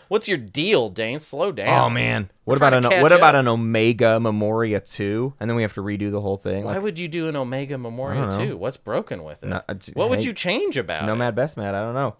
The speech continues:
Speaker 2: They would just change it, and then we have to do a new f-, I'm just
Speaker 1: We just
Speaker 2: dreaming
Speaker 1: change
Speaker 2: of
Speaker 1: it?
Speaker 2: reasons why we might have to do, 'cause he's not gonna Omega a faction sheet.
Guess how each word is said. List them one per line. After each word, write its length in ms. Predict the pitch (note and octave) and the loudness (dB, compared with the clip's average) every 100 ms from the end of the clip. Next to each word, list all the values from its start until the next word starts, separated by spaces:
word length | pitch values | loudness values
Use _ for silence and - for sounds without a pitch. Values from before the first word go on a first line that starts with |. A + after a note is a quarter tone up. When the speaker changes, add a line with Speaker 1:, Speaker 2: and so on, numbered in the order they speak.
| _ - | _ -8
Speaker 2:
They 160 | A2 | -6
would 140 | G#2+ G#2+ | -6 -8
just 160 | A2 | -10
change 260 | - C3 D3 | -6 -4 -4
it, 120 | B2+ | -4
and 100 | G#2+ | -4
then 80 | G#2+ | -4
we 80 | G#2+ | -6
have 100 | G#2+ | -6
to 80 | |
do 140 | G#2 A2 | -6 -6
a 40 | |
new 120 | G#2+ | -6
f-, 100 | A2 - | -8 -8
I'm 120 | B2 | -6
just 140 | E3 B2 | -6 -4
Speaker 1:
We 100 | D3+ | 2
just 180 | C3+ C#3+ | 4 4
Speaker 2:
dreaming 160 | B2 | 2
Speaker 1:
change 360 | A#2+ C#3+ - F3 | 0 2 0 2
Speaker 2:
of 40 | - | 4
Speaker 1:
it? 20 | |
Speaker 2:
reasons 320 | - B2+ C3 | 4 0 0
why 160 | A#2+ A#2+ | 2 2
we 80 | A#2+ | 0
might 140 | A#2 | -4
have 100 | A#2+ | -6
to 60 | G#2 | -8
do, 100 | A2+ - | -10 -10
'cause 140 | - G#3+ | -4 -2
he's 100 | C4+ | 2
not 140 | E4 | 2
gonna 180 | F#4+ E3+ | 4 4
Omega 400 | D#3+ D3+ D#3 G2+ | 6 6 6 4
a 60 | G#2 | 0
faction 560 | - A2+ E3+ - F#2+ | -2 -4 -4 -6 -8
sheet. 400 | - - F2 F2+ | -8 -10 -10 -12